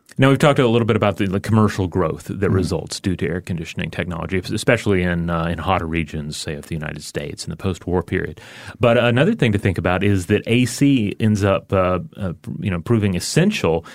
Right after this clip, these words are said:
Speaker 1: in the computer age as a way to keep these machines from overheating.
Speaker 2: Oh, yeah. I mean, we're filling our living spaces also with these
Speaker 1: Mm-hmm.
Speaker 2: machines that are dumping a lot of heat constantly.
Speaker 1: Yeah.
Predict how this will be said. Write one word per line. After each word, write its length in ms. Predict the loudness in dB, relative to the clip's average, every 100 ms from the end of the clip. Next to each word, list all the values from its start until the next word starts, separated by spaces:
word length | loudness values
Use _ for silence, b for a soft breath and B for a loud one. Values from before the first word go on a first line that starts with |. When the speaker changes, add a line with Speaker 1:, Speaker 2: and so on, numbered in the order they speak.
| B
Speaker 1:
in 320 | 2 4 4
the 120 | 2
computer 500 | 0 0 2 2 2
age 300 | 0 -2 -2
as 80 | 0
a 80 | 2
way 180 | 4 2
to 140 | -2
keep 300 | -4 -2 0
these 200 | 2 2
machines 640 | 0 -2 0 2 2 0 -2
from 160 | 0
overheating. 720 | 0 0 0 -2 -2 -4 -6 0
Speaker 2:
Oh, 140 | 4
yeah. 220 | 4 4 4
I 80 |
mean, 220 | 4 4 4
we're 160 | 2
filling 540 | 2 2 2 4 4 4
our 280 | 4 2
living 460 | 2 2 4 4 2
spaces 540 | 2 0 0 0 0
also 420 | 2 2 2 0 2
with 240 | 0 0
these 200 | 2 2
Speaker 1:
Mm-hmm. 80 | 2
Speaker 2:
machines 500 | 0 2 4 2 2
that 100 | 0
are 80 | 0
dumping 540 | 0 2 2 2 2
a 60 | 2
lot 200 | 2 0
of 80 | 0
heat 360 | 0 0 -2
constantly. 720 | -2 0 0 0 -6 -4 -4
Speaker 1:
Yeah. 180 | 0 -2